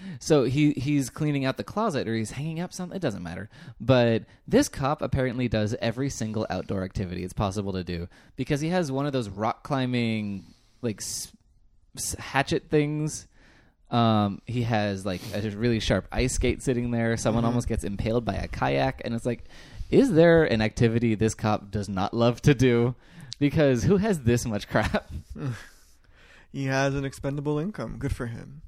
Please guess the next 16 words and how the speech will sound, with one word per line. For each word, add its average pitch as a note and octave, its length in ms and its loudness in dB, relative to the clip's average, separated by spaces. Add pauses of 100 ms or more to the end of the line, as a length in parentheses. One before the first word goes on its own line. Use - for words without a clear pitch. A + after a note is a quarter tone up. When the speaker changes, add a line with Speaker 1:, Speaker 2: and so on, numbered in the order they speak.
(100)
Speaker 1:
Yeah. F4+ 300 -2 (140)
I - 60 -8
mean, C#3 240 -2
look, D#3+ 320 2 (400)
being D#3 380 0
a A#2 560 -2 (100)
cop B2 340 -4
in G#2+ 380 -4
New A#2 80 0
York A#2 300 -2
slash A2+ 240 -6
Canada G#2 560 -8 (220)
pays F#2 200 -8
double. - 400 -10 (140)
<laughs> - 120 -10
Speaker 2:
Hmm. E3 140 0